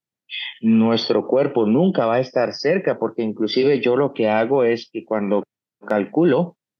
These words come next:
pongo la, la aguja en la posición, me hago hacia atrás, doy rayo. Y entonces veo, digo, "Ok, va, voy en la dirección correcta a mi línea A",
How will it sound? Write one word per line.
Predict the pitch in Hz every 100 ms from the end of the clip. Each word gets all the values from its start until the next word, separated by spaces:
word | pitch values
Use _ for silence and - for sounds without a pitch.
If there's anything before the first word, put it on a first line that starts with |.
| _ _ _ _ _ _
pongo | 117 127 143
la, | 139 131 -
la | 113
aguja | 117 139 139
en | 127
la | 113
posición, | 113 104 104 139 160 240 - _ _ _ _ _ _ -
me | 117 117
hago | 131 131
hacia | 147 143 151
atrás, | 170 185 247 - - _ _ _ _ _ -
doy | 123 123
rayo. | 117 110 95 90 _ _ _ _ _ _
Y | 113
entonces | 117 117 139 160 131
veo, | 117 113 92 90 _ _ _ _ _ _ _ _ _ -
digo, | 123 113 -
"Ok, | 120 127 139 160 170 - _ _ _ 110
va, | 117 120
voy | 113 120 127
en | 127
la | 117
dirección | 113 107 104 120 113
correcta | 120 120 127 123 123
a | 110 104
mi | 107 107
línea | 107 104 101 123
A", | 226 254